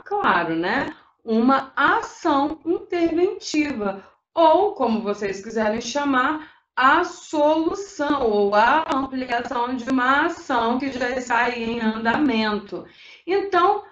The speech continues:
vai ser exatamente o que, né? O que será feito, tá? A definição do que vocês irão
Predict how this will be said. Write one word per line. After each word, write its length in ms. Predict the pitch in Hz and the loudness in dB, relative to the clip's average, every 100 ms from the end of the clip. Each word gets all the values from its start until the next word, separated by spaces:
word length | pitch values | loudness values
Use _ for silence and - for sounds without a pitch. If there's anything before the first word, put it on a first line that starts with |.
| _ - | _ -2
vai 220 | 320 330 | 2 2
ser 420 | - 359 359 - | 2 2 2 2
exatamente 1000 | 330 392 359 359 359 311 311 320 - 349 - - | 2 2 2 0 2 2 4 2 0 -2 -4 0
o 280 | 339 381 392 - _ - | 4 4 4 -2 _ -2
que, 540 | 302 277 277 339 - - | 0 2 2 0 -2 -10
né? 460 | 226 233 254 311 - _ - | -4 -2 -2 -4 -8 _ -2
O 320 | 302 370 381 - | 2 2 0 -2
que 360 | 349 339 392 | -2 2 0
será 640 | 381 - 339 294 294 311 320 - - _ | -2 0 2 4 4 4 2 -6 -20 _
feito, 920 | 247 247 240 214 180 - 196 165 156 | 0 4 6 4 2 -4 -8 -8 -6
tá? 420 | - 226 277 277 - _ - | -2 0 0 -2 -12 _ -2
A 140 | 208 | 0
definição 2000 | 202 196 330 392 427 440 - - 330 311 277 240 - - 196 180 180 214 262 - _ - | 0 0 2 4 4 2 -2 0 2 4 2 0 -6 -4 0 2 2 0 -2 -8 _ -8
do 400 | 220 392 453 - | 2 4 4 -2
que 360 | 330 359 381 | 2 2 2
vocês 720 | 320 330 - 294 269 285 226 | -2 -4 -2 -2 -2 -2 -4
irão 680 | 302 294 226 220 254 - | -2 -2 -2 -4 -6 -10